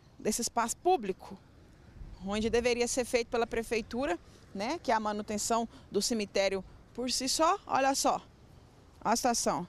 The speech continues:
Tá limpinho, né? Mas a pessoa não quis limpar muito não, mesmo porque ela tem os afazeres dela. Então só limpou e até o, aonde ela queria chegar, que certamente era em um túmulo de algum ente da família. E aí depois ele foi embora. E olha como é que fica.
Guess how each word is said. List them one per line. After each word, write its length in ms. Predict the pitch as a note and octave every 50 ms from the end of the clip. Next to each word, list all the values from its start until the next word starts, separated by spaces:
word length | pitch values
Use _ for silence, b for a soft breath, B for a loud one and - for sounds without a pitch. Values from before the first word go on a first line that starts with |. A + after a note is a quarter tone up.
| - -
Tá 80 | G3+ G3
limpinho, 540 | A3+ D4 F4+ - A#4 G4+ F#4 E4 C#4 C4
né? 240 | C4 C4+ D4 D#4 D4 B B B B B B B - -
Mas 140 | G3+ G#3+
a 60 | A#3 A#3+
pessoa 360 | - C#4 C#4+ - C#4+ C#4 D4
não 80 | E4
quis 140 | C#4 D#4 D#4+
limpar 260 | D#4 D#4+ - D#4+ D4
muito 240 | C#4+ C#4+ C#4+ - C4
não, 120 | C4 C#4+ C#4+
mesmo 200 | D4 D4+ D4 -
porque 140 | D4 B3 D4
ela 140 | C#4 C#4+ C4+
tem 200 | - D4 D4 D4
os 140 | C#4+ B3+
afazeres 600 | C#4+ C#4 - C#4+ C#4 C4+ C4+ C4+ C4 C4+ D4 C#4+ A3+
dela. 260 | A3 A3 G#3 G#3+ G#3
Então 240 | A3+ A3+ - B3+ C4
só 140 | - C#4 C4+
limpou 400 | C#4 C4+ B3 - C#4+ C#4+ C#4+ C4+
e 80 | C4+
até 240 | B3 - - C4+ B3+
o, 180 | B3+ A#3 A#3 - -
aonde 560 | A3 A3 A3+ A#3 B3 B3 A#3+ G3+ A3 A3 G#3+ B B B B B B
ela 200 | - G#3 G#3+ G#3+
queria 340 | A3 - A#3 A3+ A3+ G#3+ A3
chegar, 480 | G#3+ - B3 A3 G#3 G#3+ A3+ B3 D4 C#4+ B B B B B -
que 60 | - -
certamente 720 | - A3 G3+ - A3 G3 G3+ G3+ G#3+ A3 G#3 - - A3+
era 240 | G3 F#3+ F#3+ F#3+ G3 B B B B -
em 100 | F#3 G#3
um 100 | G#3 G#3
túmulo 360 | - - A3 G#3 G3 F#3+ F#3+
de 100 | F3 G3+
algum 400 | F#3+ F#3+ F3+ F#3 F#3 G3+ G#3+ G#3
ente 400 | G3 G3+ G3+ G3+ - - - G3
da 140 | D#3+ F#3 G3+
família. 480 | - C4 C4 C4 B3+ C4 D4 D#4+ G4 b b b b b b b -
E 120 | D#4 D#4+
aí 300 | E4 D#4+ D#4 D4+ D4+ D4+
depois 560 | A#3+ C4 D4 D4 - - D#4 D#4+ D#4 D#4 C#4 D4+
ele 160 | C#4+ C#4 C4+
foi 200 | - C#4+ C4+ C#4
embora. 380 | B3+ A3 G#3+ G3 F#3+ F3+ G3+ G#3 G#3
E 140 | A3+ G#3+ A3
olha 160 | B3 B3+ B3+
como 140 | B3+ C4+ C4
é 80 | C4 B3+
que 60 | A#3
fica. 340 | - C4 B3 G3+ - -